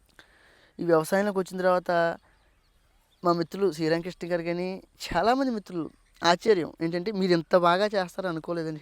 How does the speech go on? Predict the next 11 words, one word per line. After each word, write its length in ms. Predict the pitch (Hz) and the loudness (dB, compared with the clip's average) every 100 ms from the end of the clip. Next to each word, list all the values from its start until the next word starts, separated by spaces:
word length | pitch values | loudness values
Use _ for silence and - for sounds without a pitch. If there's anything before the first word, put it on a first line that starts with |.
| - | -12
నేను 260 | 170 170 151 | -10 -6 -2
ఏం 160 | 156 | -2
చేయలేదు, 300 | 175 170 165 | 0 0 2
నా 100 | 156 | 2
పని 200 | 151 151 | 0 0
నేను 140 | 160 180 165 | -2 -2 -4
చేసుకుంటూ, 380 | 156 - 175 | -4 -10 -4
ఇది 100 | 175 | -2
మన 160 | 160 156 | 0 0
అందరి 280 | 151 156 185 | 0 0 2
బాధ్యత. 440 | 160 147 143 156 | 2 0 -2 -8